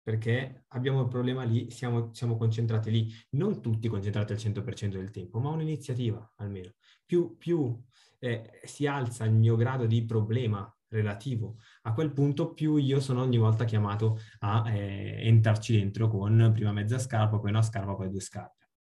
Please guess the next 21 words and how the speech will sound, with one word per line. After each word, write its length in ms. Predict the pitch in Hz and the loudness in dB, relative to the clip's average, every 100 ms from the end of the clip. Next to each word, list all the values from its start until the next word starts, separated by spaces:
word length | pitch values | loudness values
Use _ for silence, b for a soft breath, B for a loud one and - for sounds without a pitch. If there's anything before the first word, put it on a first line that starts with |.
| _ _ _ _ - | _ _ _ _ -6
Capite 360 | 139 123 117 | -2 0 2
che 80 | 117 | 4
è 20 | |
un 80 | 110 | 6
organismo, 600 | 107 107 107 107 113 110 B B B | 6 4 4 4 2 2 B B B
eh, 200 | 110 95 | -8 -6
vivente 440 | 101 120 120 113 127 | -2 2 2 2 -2
intelligente, 1040 | - 131 113 117 120 139 156 107 101 98 104 | -2 -2 2 2 4 2 0 -2 -2 -6 -2
un'azienda 540 | 104 98 95 98 98 | 0 0 -2 -4 -4
di 80 | 95 | -4
questo 260 | 95 - | -8 -8
tipo, 420 | 107 98 92 90 B B B | -8 -8 -10 -14 B B B
e 140 | 123 | -6
quindi 540 | 117 135 123 123 143 - | 0 2 2 2 2 2
nella 380 | 123 110 113 | 4 6 6
lunga 520 | 123 113 110 107 117 127 | 6 6 6 6 4 2
è 60 | |
un 120 | 110 | 0
qualcuno 460 | 110 113 110 110 104 | 0 -2 -2 0 0
che 140 | 107 | 0
vince, 560 | 104 98 95 95 104 98 | -2 -2 -6 -6 -6 -8